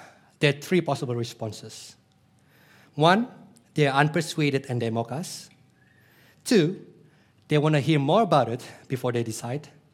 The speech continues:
Or three, they believe. But our role is not to be the one who do the persuasion.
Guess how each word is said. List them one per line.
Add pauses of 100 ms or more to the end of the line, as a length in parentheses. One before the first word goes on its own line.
(320)
Or
three, (800)
they
believe. (1900)
But
our
role (580)
is
not
to
be
the
one
who
do
the
persuasion.